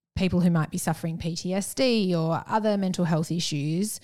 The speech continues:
They are such a wonderful, uh,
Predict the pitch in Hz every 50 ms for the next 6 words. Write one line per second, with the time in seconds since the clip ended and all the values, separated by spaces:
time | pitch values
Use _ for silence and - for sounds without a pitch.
0 | - - - - - - - - - - 196 190 214 202 202 202 190 196 190 -
1 | - - 202 185 - - - - - - _ - 196 180 175 180 185 160 175 175
2 | 175 185 175 - - 180 170 165 170 175 185 190 170 - _ _ _ _ _ _
3 | - 175 170 165 156 151 147 156 151